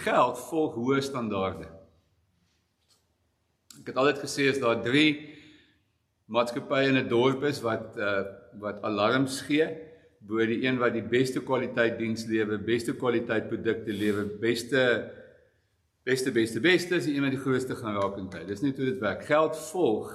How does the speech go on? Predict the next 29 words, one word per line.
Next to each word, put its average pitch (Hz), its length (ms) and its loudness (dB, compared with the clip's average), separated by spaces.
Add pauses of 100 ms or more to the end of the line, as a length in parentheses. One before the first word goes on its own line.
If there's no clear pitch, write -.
(120)
hoë 117 300 4
standaarde. 98 720 -8
Geld 165 260 2
volg 180 500 0 (460)
'n 147 160 -4
persoon. 165 520 -2 (3000)
Geld - 580 0
volg 151 240 -2
nie 175 100 -6
papier 147 560 0
nie. - 180 -14 (120)
Geld 131 280 -2
volg 131 280 -4
'n 120 120 -8
persoon. - 500 -10
Dis - 120 -18
interessant. 120 540 -8 (440)
Makelaars 131 640 2
sê 127 80 -2
jy 110 80 0
vertel, 107 400 -6
hulle 107 160 -4
kan 123 140 -4
die 120 100 -2
beste 135 400 0
portfolio 143 640 0
hê 131 140 4 (100)
van 110 220 -4
be-, 101 80 -4